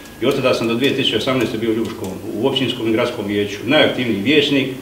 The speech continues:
Ako smijem ovdje reći, čak s načelnikom na, na noževe, svaku sjednicu, ono, baš do kraja i previše možda.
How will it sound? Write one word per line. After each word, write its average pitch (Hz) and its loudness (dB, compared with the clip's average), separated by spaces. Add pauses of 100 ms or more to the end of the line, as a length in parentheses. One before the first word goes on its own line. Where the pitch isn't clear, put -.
(640)
Ako - 2
smijem 151 6
ovdje 147 6
reći, 156 4
čak - 2
s - -4
načelnikom 139 2
na, 131 4
na 135 6
noževe, 135 6
svaku 117 2
sjednicu, 90 -6
ono, 110 0
baš - 2 (800)
do 131 2
kraja - 4 (360)
i 131 0
previše - 2
možda. - -10